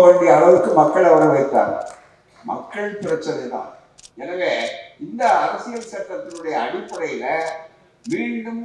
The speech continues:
அவர்களுக்கு நினைவூட்ட வேண்டிய கடமை. அதிக நேரத்தை எடுத்துக்கொள்ள வேண்டாம், நீண்ட நேரம் இருக்கிறீர்கள். அவர்கள் சொன்னது அத்தனையும் வழிமொழிந்து விட்டு நான் சொல்லுகின்றேன்.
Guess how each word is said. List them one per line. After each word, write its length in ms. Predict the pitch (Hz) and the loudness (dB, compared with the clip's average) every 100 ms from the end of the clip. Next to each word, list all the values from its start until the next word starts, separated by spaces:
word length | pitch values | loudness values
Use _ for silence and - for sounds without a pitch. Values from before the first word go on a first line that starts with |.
| 220 | -8
அவர்களுக்கு 480 | 170 175 175 - 156 | -6 -4 -6 -6 -8
நினைவூட்ட 540 | 160 226 240 240 233 220 | -6 -4 -4 -4 -6 -6
வேண்டிய 360 | 190 190 180 175 | -2 -2 0 -2
கடமை. 320 | 170 170 175 156 | -2 -2 0 2
அதிக 260 | 160 185 190 | 2 0 -2
நேரத்தை 400 | 165 175 180 175 | 0 0 0 -4
எடுத்துக்கொள்ள 420 | 165 151 - 156 151 | -4 -6 -10 -10 -8
வேண்டாம், 380 | 151 - 190 156 | -6 -4 -4 -4
நீண்ட 220 | 156 165 165 | -6 -6 -10
நேரம் 260 | 165 160 | -10 -10
இருக்கிறீர்கள். 580 | 143 147 147 135 151 196 190 - _ | -12 -14 -12 -10 -10 -10 -12 -18 _
அவர்கள் 320 | 151 165 - | -8 -8 -10
சொன்னது 260 | 151 - 190 | -14 -6 -4
அத்தனையும் 580 | - - 175 175 190 151 | -4 -4 -4 -4 -4 -4
வழிமொழிந்து 500 | 160 180 175 156 156 | -4 -4 -6 -6 -10
விட்டு 280 | 147 175 190 190 - _ _ | -10 -10 -10 -10 -16 _ _
நான் 240 | 143 156 147 | -16 -14 -12
சொல்லுகின்றேன். 640 | 175 170 156 147 170 190 | -10 -8 -8 -6 -4 -4